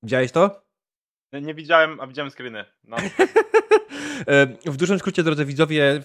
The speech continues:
Speaker 1: trailer jest taki, że pokazuje ludzi stojący-, siedzących przy normalnym stole, na którym są rozłożone figurki, jakieś tam makiety i tak dalej,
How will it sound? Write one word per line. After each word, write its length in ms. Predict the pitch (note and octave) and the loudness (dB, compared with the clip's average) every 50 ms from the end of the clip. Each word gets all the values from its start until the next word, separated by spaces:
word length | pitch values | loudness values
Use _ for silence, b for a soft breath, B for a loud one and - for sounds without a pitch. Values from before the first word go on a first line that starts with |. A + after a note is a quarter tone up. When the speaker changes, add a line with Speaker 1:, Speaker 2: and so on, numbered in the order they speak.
| - - | -6 -4
Speaker 1:
trailer 340 | D#3+ D3 C#3+ C#3+ C#3 C3 B2+ | -2 0 0 0 0 -2 -2
jest 220 | B2+ B2+ B2 - | -2 -4 -4 -4
taki, 340 | D3 C#3 - - C#3 C3+ B2 | -4 -6 -4 -4 -4 -4 -2
że 240 | A2+ C3 C3 C3 C3 | 0 2 2 2 2
pokazuje 580 | - D3 - - D3+ C3+ C3 D3 D3+ D3+ D3 | -2 -4 -2 0 0 0 0 0 0 0 2
ludzi 320 | C#3 C#3+ E3 D#3 C#3 C#3 B2+ | 2 0 0 -2 -4 -6 -8
stojący-, 540 | - - C#3+ C3+ C#3 C#3+ C#3 - - B2+ | -6 -2 2 2 2 2 0 -4 -8 -8
siedzących 380 | - C#3+ C#3+ D#3+ F#3 F#3 F3 - | -4 0 0 0 2 0 -4 -6
przy 120 | - D3+ | -6 -4
normalnym 500 | C3 C3+ C3 D3+ D#3+ F3 E3+ D3 C#3 C#3+ | -4 -2 0 2 2 2 2 0 0 -2
stole, 400 | C#3+ - - G#2 G2 A2+ C#3+ F#3+ B B B _ | -4 -2 0 2 2 4 2 2 B B B _
na 80 | - B2 | -8 -8
którym 240 | - - D3 C#3+ C3 | -6 -6 -6 -6 -4
są 160 | - C#3 C3+ | -4 -2 -2
rozłożone 480 | C#3+ C#3 D#3 D3 C#3+ D3+ D#3+ E3 D#3+ D#3 | 0 0 0 -2 -2 -2 -2 -2 -2 -4
figurki, 720 | - - E3 D3 C#3+ D3 D3 D3 C#3+ C3+ C3+ - - C3+ | -4 -8 -10 -8 -6 -4 -2 -2 -2 -4 -6 -8 -8 -4
jakieś 260 | C3+ B2+ B2 - A#2+ - | -4 -4 -4 -6 -10 -8
tam 140 | D3 C#3 | -8 -8
makiety 800 | C#3 D3 E3 E3+ - - C#3+ D3+ C#3+ C#3 C3 - - C#3 C3 C3 C3 | -4 -4 -4 -4 -4 -4 0 0 0 0 0 -2 -2 0 0 0 -2
i 100 | A#2+ A2+ | -4 -8
tak 180 | - C3 C3 | -12 -14 -8
dalej, 400 | C3 C#3 C3+ C3+ C3+ C3+ C3+ C3+ | -4 -2 0 0 0 0 -2 -4